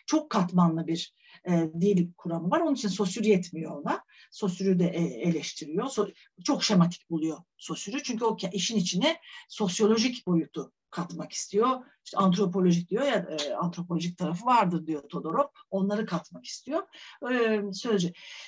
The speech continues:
Sözceyi her meydana getiren de aslında sözcelem öznesidir. Yani yazar, e,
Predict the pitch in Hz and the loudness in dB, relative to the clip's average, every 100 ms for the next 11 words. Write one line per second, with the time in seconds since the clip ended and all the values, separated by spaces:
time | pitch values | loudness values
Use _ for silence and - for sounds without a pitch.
0 | - - 277 311 262 254 311 359 381 - | -10 -2 4 6 6 4 6 8 6 4
1 | - - 180 294 349 285 233 185 196 196 | -6 -12 2 8 8 8 6 4 2 0
2 | 190 196 233 262 320 233 180 320 247 240 | -2 -4 -4 -2 2 2 2 -4 0 2
3 | 196 214 190 170 156 139 - - - - | 2 4 4 4 0 -10 -12 -14 -12 -14
4 | - - 180 143 196 285 - _ _ _ | -14 -4 -4 -2 0 -2 -4 _ _ _
5 | _ _ 170 185 185 175 160 175 220 - | _ _ -2 2 4 4 2 0 -2 -10
6 | _ - - - - | _ -20 -20 -20 -2